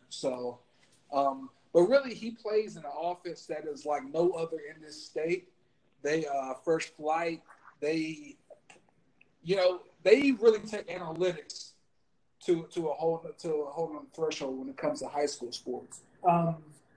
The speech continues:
Speaker 2: yeah, absolutely, uh, agree with Kai. Uh, I always make this comparison when talking about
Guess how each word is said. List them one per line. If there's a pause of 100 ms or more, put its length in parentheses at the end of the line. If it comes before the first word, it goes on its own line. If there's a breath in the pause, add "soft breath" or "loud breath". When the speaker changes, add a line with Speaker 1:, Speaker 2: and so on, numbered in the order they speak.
(320)
Speaker 2:
yeah, (200)
absolutely, (520)
uh,
agree
with
Kai. (160)
Uh, (300)
I
always
make
this
comparison
when
talking
about